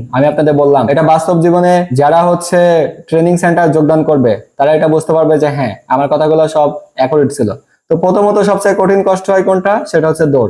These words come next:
দ্বিতীয়ত কষ্ট হয় তাদের হচ্ছে ড্রিল করানো হয়। তৃতীয়ত কষ্ট হয় স্পিড মার্চ করতে হয়। চতুর্থ কষ্ট হয় ফায়ারিং রেঞ্জ এবং পঞ্চম কষ্ট হয় ঘুমের। এটাই হচ্ছে প্রথম যারা সেনাবাহিনীতে যোগদান করে তাদের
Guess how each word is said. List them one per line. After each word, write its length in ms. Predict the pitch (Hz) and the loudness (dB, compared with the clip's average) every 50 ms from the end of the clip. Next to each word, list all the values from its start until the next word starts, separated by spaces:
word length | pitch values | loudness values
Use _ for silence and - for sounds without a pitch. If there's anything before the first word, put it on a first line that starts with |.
| - 131 | 0 0
দ্বিতীয়ত 300 | 151 156 185 185 180 208 208 202 | 0 2 2 2 0 0 0 0
কষ্ট 180 | 196 190 190 - 202 202 | 0 -2 0 -2 -2 0
হয় 140 | 208 214 220 - - - - - - - - - | 0 0 -2 -2 -4 -10 -18 -20 -20 -16 -6 -2
তাদের 180 | 165 165 175 180 190 | 0 0 2 2 0
হচ্ছে 160 | 185 190 202 165 143 | 0 0 0 0 2
ড্রিল 160 | 160 165 156 143 - | 2 2 0 0 0
করানো 240 | 143 131 123 117 117 113 | 0 0 0 -2 -2 -4
হয়। 120 | 113 101 113 - | -4 -6 -4 -2
তৃতীয়ত 320 | 175 180 170 196 190 190 202 185 190 | -2 0 2 2 2 2 2 2 0
কষ্ট 200 | 190 190 190 - 196 196 | 0 -2 -2 -2 -2 0
হয় 180 | 202 202 208 208 214 208 - - 156 - | 2 2 2 0 0 -2 -2 -4 -4 -2
স্পিড 180 | - 180 170 160 165 | 0 -2 0 0 0
মার্চ 140 | 156 143 - - | -2 -2 -2 -2
করতে 200 | 139 117 - 127 117 | -4 -4 -2 -4 -4
হয়। 120 | 113 95 87 - - _ _ _ - - - - | -4 -6 -8 -12 -20 _ _ _ -20 -16 -6 -2
চতুর্থ 280 | 175 170 202 208 208 214 202 208 202 | 0 0 2 2 0 0 0 2 2
কষ্ট 220 | 196 196 190 - 208 196 | 0 0 0 -2 -2 0
হয় 140 | 202 208 214 208 - | 0 0 0 -2 0
ফায়ারিং 300 | - 160 165 170 180 180 175 175 | 0 0 2 2 2 2 2 2
রেঞ্জ 180 | 185 190 151 151 - - - _ - | 0 0 0 -2 -6 -10 -16 _ -4
এবং 120 | 139 135 139 139 147 | -2 -2 -2 0 -2
পঞ্চম 280 | 156 156 156 165 170 165 165 | -2 -2 0 0 -2 0 0
কষ্ট 160 | 170 165 165 - 185 | -2 -2 -2 -2 0
হয় 120 | 170 156 135 | 0 0 0
ঘুমের। 240 | 139 131 117 98 92 - _ _ _ _ _ - 170 | 0 0 -2 -2 -6 -10 _ _ _ _ _ -2 0
এটাই 200 | 180 208 208 208 214 | 2 2 2 2 2
হচ্ছে 240 | 208 208 208 226 220 220 226 240 226 - - | 0 -2 -2 -2 0 0 0 -2 -4 -8 -4
প্রথম 240 | 170 165 160 185 185 180 170 180 | -4 -2 0 0 0 0 2 2
যারা 200 | 175 170 170 170 165 170 - - - - - | 2 2 2 0 0 -2 -4 -10 -12 -8 -4
সেনাবাহিনীতে 480 | 175 160 160 160 170 165 160 156 165 156 139 | -2 0 0 0 0 0 0 0 0 0 0
যোগদান 260 | 147 143 135 151 151 147 147 | 0 0 0 0 -2 0 0
করে 160 | 143 139 151 170 202 - - - | 0 2 2 0 -2 -6 -4 -2
তাদের 180 | 135 135 143 | 0 0 0